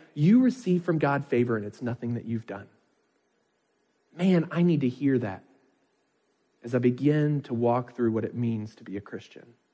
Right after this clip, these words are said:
I have to know that I have favor from God that's not based on how well I'm doing this week in my quiet times of praying, or whether I've been a particularly good friend to someone or a good pastor.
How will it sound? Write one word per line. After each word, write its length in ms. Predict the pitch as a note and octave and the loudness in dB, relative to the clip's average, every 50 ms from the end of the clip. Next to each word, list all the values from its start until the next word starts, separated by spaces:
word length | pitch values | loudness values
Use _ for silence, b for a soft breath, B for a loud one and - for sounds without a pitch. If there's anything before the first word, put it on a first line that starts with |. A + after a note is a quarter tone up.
| _ _ _ _ _ _ _ _ _ _ _ _ _ _ _ _ _ _ _ - | _ _ _ _ _ _ _ _ _ _ _ _ _ _ _ _ _ _ _ 4
I 140 | D#3+ F#3+ G#3 | 4 6 6
have 220 | F#3 G3 F3 - | 4 2 0 0
to 80 | - C#3+ | -2 -2
know 240 | C3+ C#3 C#3 C3+ B2+ | 0 2 2 2 2
that 120 | B2+ B2+ | 2 2
I 100 | C3 C3 | 0 0
have 220 | C3 B2+ B2+ A#2 A#2+ | 0 -2 -4 -8 -10
favor 460 | - - - D3 D3+ C#3+ B2+ B2 G#2+ | -12 -8 -4 -2 -2 -2 -2 -4 -6
from 240 | G#2+ - A2+ A2+ A2+ | -6 -6 -6 -4 -2
God 420 | A#2+ A#2 A2+ A2 G#2 G2+ A#2 A#2 b b b b b b | -2 -2 -2 -2 -4 -6 -8 -12 b b b b b b
that's 220 | C3 A#2+ - - | -2 -2 0 0
not 360 | C#3 C3+ C#3+ D3+ D3 - B2 | 0 2 2 0 -2 -4 -2
based 360 | - C3+ B2+ A#2 A#2 - - | 0 2 2 0 0 -4 -8
on 100 | A2+ A2 | -8 -8
how 220 | A2+ A2+ B2 A#2 A#2+ | -6 -6 -4 -4 -2
well 380 | A#2 A#2 A#2+ A#2+ B2 C3+ B2+ B2 | -2 -2 -2 -2 -2 -2 -4 -4
I'm 200 | B2+ B2+ B2+ B2 | -6 -6 -4 -2
doing 300 | C3 C3+ C#3 C3 A#2 A2 | -2 -2 -2 -2 -4 -6
this 200 | A2+ G#2+ - - | -8 -10 -8 -6
week 280 | A#2+ G#2+ F2 - - _ _ _ _ _ _ _ _ - | -6 -6 -6 -8 -14 _ _ _ _ _ _ _ _ -12
in 60 | G#2+ | -10
my 80 | G#2 G2 | -10 -8
quiet 300 | - - B2 B2+ - - | -4 -4 -4 -4 -4 -6
times 260 | B2+ A#2 A#2 A#2+ A#2 | -8 -8 -8 -8 -8
of 100 | - - | -10 -8
praying, 440 | - A#2 A2 A2 A2 G#2+ A2 A2 - _ _ _ _ _ _ _ _ _ _ _ _ _ _ | -6 -4 -4 -4 -4 -6 -10 -12 -16 _ _ _ _ _ _ _ _ _ _ _ _ _ _
or 80 | - A2+ | -2 2
whether 180 | B2 B2 C3 B2+ | 2 4 4 2
I've 120 | B2 B2 | 0 0
been 100 | B2+ B2 | -2 -4
a 60 | B2 | -4
particularly 460 | A#2+ B2 - - C3 C#3 B2+ B2 B2 | -6 -8 -8 -8 -6 -4 0 0 0
good 220 | A#2+ A#2+ A#2+ A2+ - | 0 0 -2 -4 -4
friend 300 | - - C3+ B2+ B2+ B2 | -4 -2 -2 0 0 -2
to 60 | B2+ | -4
someone 460 | B2 - A#2+ G#2+ A2+ A2+ A2 A#2+ A#2+ - | -6 -8 -8 -8 -8 -8 -10 -12 -10 -6
or 100 | C3+ D3 | -6 -4
a 60 | D#3+ | -2
good 160 | F3+ E3+ F3 | -2 -2 -2
pastor. 480 | - F3+ - F3+ - - - - - | -2 -6 -8 -8 -12 -18 -20 -20 -20